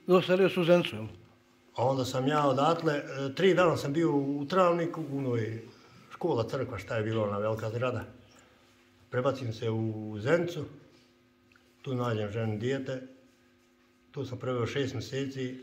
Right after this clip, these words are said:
Speaker 2: onda sam krenuo ja pješe iz Zenice, preko Zvijezde, na Tuzlu,
Speaker 1: Tuzla.
Speaker 2: došao sam pješe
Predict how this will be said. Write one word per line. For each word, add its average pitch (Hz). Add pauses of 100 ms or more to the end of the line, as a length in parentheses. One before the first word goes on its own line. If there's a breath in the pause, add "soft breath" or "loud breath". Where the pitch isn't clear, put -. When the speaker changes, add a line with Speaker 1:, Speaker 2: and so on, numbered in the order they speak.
Speaker 2:
onda 120
sam 104
krenuo 139
ja 131
pješe 135
iz 110
Zenice, 143 (1080)
preko 113
Zvijezde, 147 (440)
na 123
Tuzlu, 143
Speaker 1:
Tuzla. 123
Speaker 2:
došao 127
sam 104
pješe 156